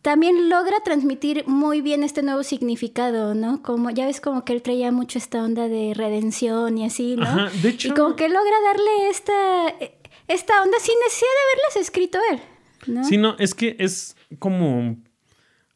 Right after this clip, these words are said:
Speaker 2: ju-, eh, justo como la peli esta, la de Big Fish, la de Tim Burton.
Speaker 1: Ujú.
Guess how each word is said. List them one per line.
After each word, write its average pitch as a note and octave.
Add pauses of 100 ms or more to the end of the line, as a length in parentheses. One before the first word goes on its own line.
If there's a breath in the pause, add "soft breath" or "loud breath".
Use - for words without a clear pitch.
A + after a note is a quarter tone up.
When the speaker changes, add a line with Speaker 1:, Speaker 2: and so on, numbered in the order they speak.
(120)
Speaker 2:
ju-, -
eh, D#3 (260)
justo F3
como F3+
la C3
peli D#3+
esta, E3
la C#3
de A#2
Big C#3
Fish, - (340)
la A2+
de A2
Tim B2+
Burton. F3+
Speaker 1:
Ujú. C#4+